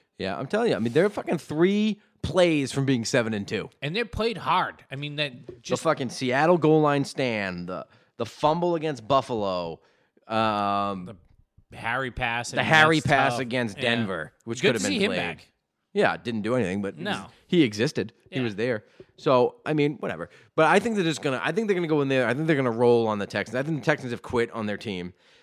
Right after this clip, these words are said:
Speaker 1: Like, not that they're a bad team, but I think they've just quit. I think that they hate the ownership. I think they hate the, uh,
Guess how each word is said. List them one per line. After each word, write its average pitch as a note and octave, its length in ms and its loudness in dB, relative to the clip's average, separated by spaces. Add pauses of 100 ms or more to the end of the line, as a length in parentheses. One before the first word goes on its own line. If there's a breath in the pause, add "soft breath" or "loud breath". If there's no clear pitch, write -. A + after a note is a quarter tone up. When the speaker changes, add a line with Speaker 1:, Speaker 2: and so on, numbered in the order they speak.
(120 soft breath)
Speaker 1:
Like, A#2+ 180 -2
not C#3+ 160 4
that D3 120 0
they're C#3 100 4
a A2+ 40 0
bad B2 260 2
team, D3 180 0
but B2 100 2
I G#2+ 60 0
think C3 160 -2
they've G2+ 320 -6
just G#2 220 -8
quit. F#2 340 -6 (160)
I A#2+ 100 -2
think B2+ 140 -2
that B2 100 -2
they G#2 140 0
hate - 480 -8
the F#2+ 100 -6
ownership. A#2+ 480 -4
I F2+ 80 -4
think G#2 160 -4
they F#2+ 140 -2
hate G#2+ 320 -6
the, A2 180 -4
uh, F#2+ 220 -4